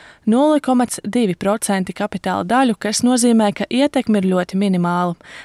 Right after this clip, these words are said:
Līdz ar to Jūrmala šobrīd atturēsies no tālākām darbībām, līdz lielākie akcionāri nav pauduši viedokli. Savukārt lielākie akcionāri šobrīd lēmuši uzņēmumā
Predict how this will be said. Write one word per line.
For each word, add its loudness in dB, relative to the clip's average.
Līdz 0
ar -4
to 2
Jūrmala 2
šobrīd 0
atturēsies -2
no -4
tālākām 0
darbībām, 2
līdz -2
lielākie 2
akcionāri 2
nav 0
pauduši 2
viedokli. -4
Savukārt 0
lielākie 2
akcionāri 2
šobrīd 0
lēmuši 2
uzņēmumā 2